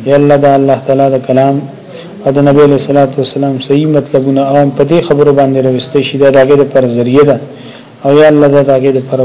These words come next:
وسیله ده. کریم خدای، دا موږ ته صحیح یاد کړي. یا الله کریم خدای، په هغې کې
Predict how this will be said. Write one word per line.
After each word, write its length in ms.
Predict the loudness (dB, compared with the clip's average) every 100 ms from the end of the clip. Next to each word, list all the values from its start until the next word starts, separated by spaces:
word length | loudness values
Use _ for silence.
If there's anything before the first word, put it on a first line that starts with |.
| -4
وسیله 360 | -4 0 2 2
ده. 60 | 0 -10 -20 -20 -20 -8
کریم 220 | -2 0 0
خدای، 180 | -2 -2 -2
دا 60 |
موږ 160 | -2 -4
ته 80 | -6
صحیح 280 | -6 -2 0 0
یاد 180 | 0 -2 -12
کړي. 140 | -16 -16 -18 -18 -16 -14 -4
یا 80 | -2
الله 200 | 0 -2 -2
کریم 200 | -4 -4 -4
خدای، 180 | -4
په 120 | -4 -6
هغې 120 | -6
کې 60 | -4